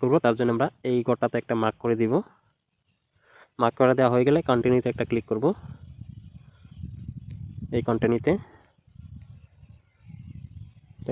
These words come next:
কন্টিনিউতে ক্লিক করার সাথে সাথে তোমাদের সামনে কিন্তু এরকম একটা পেজ শো হবে। এখান থেকে তুমি যে কোনো একটা লাইন তুমি সিলেক্ট করে নিবা। তো আমি যে কোনো একটা নিয়ে নিলাম, তোমরা যে কোনো একটা দিয়ে দি-, দিতে পারো। তো আমি একটা দিয়ে দিলাম, দেওয়ার পরে স্ক্রল ডল করবো, নিচে আসবা, নিচে আসার পর এখানে দেখো কন্টিনিউ, তো কন্টিনিউতে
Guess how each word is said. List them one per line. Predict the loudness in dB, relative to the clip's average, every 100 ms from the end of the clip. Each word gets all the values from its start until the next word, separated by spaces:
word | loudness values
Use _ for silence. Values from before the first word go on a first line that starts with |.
| 0
কন্টিনিউতে | 2 2 2 2
ক্লিক | 2 2
করার | 2
সাথে | 2 0
সাথে | 2 2
তোমাদের | 4 2 2
সামনে | 0 2 0
কিন্তু | 2 0
এরকম | 2 -2
একটা | -2 -2
পেজ | -2 -2
শো | 0 2
হবে। | 2 0 -6 -20 -2 2
এখান | 2 4
থেকে | 4 4
তুমি | 4
যে | 4
কোনো | 2 2
একটা | 0 -2 -2 -10 -20 _ -20 _ -20 -20 -20 -6 2 4
লাইন | 4 4
তুমি | 2 0
সিলেক্ট | -2 2
করে | 2 4
নিবা। | 2 2
তো | 2
আমি | 2 0
যে | 2 4
কোনো | 2
একটা | 4 2
নিয়ে | 4
নিলাম, | 2 2 0
তোমরা | -4 -2 -2
যে | 0
কোনো | 0
একটা | 0 0
দিয়ে | 0 -2
দি-, | -10
দিতে | -8 -2
পারো। | 0 -2 -4 _ -20 -20 -20 -20 -20 -10
তো | -4
আমি | -2
একটা | 0 4
দিয়ে | 6 6
দিলাম, | 4 2 2
দেওয়ার | 2 2
পরে | 2 0
স্ক্রল | 2 2
ডল | 4 2
করবো, | 2 4
নিচে | 4 2
আসবা, | 2 0 0
নিচে | 0 0
আসার | 0 0
পর | -2
এখানে | -2 -2
দেখো | -2 -2
কন্টিনিউ, | -2 2 4 2 -2 -20 _ -10
তো | 0
কন্টিনিউতে | 2 2 2